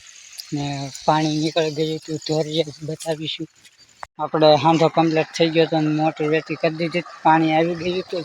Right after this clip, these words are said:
જોઈ લો. આપણે પાવાનું ચાલુ કરી દીધું હતું ઘઉંમાં ખાતર નાખીને. એટલા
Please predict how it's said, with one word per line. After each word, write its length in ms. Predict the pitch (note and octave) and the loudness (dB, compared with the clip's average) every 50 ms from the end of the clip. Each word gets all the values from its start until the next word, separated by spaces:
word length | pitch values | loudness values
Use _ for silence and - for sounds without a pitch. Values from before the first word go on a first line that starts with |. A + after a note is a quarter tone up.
| - | 0
જોઈ 280 | E3 D#3+ E3 E3 E3 E3+ | 0 2 2 2 -2 -6
લો. 80 | F3+ - - - - - - - - - - - - - - - - - - - - - - - - - - - - - - - - - - - - - - - - - - - - - - - - - - - - - - - - - - | -8 -10 -12 -16 -20 -20 -20 -20 -20 -18 -18 -18 -18 -18 -20 -20 -20 -20 -20 -20 -20 -20 -20 -20 -20 -20 -20 -20 -20 -20 -20 -20 -20 -20 -20 -20 -20 -20 -20 -20 -20 -20 -20 -20 -20 -20 -20 -20 -20 -20 -20 -20 -20 -20 -20 -20 -14 0 2
આપણે 300 | D3+ D3+ - D3+ D3+ D#3 D3 C#3+ - | 2 2 2 2 2 2 2 2 4
પાવાનું 460 | - E3+ E3 E3 E3 D#3+ D#3+ D#3 D3 - | 8 8 8 8 6 4 0 -2 -2 -2
ચાલુ 240 | E3 D#3 D#3+ D#3+ | -2 0 0 0
કરી 320 | - - E3 D#3 E3+ E3 D3+ | 2 2 0 2 0 -4 -4
દીધું 260 | - E3+ D3+ E3 E3+ | -6 -6 -4 -6 -8
હતું 200 | - - E3+ D3 | -6 -6 -8 -2
ઘઉંમાં 440 | - D#3+ E3 E3+ F3 F#3 F3 E3+ E3 D#3 | 0 2 2 4 4 2 2 0 0 -4
ખાતર 360 | - - D#3 D3+ - E3 D3+ | 2 4 4 4 4 2 0
નાખીને. 480 | D#3+ D#3+ E3 E3+ D#3+ - - F3+ F3 - _ - - - _ _ _ _ _ - _ _ _ _ _ _ _ _ _ _ _ _ _ _ _ _ _ - | 2 4 4 2 2 2 0 -4 -4 -4 _ -20 -20 -20 _ _ _ _ _ -20 _ _ _ _ _ _ _ _ _ _ _ _ _ _ _ _ _ -4
એટલા 440 | F3 D#3 - D#3 D#3 D#3 D#3+ D3+ | -4 -2 -2 2 4 6 8 8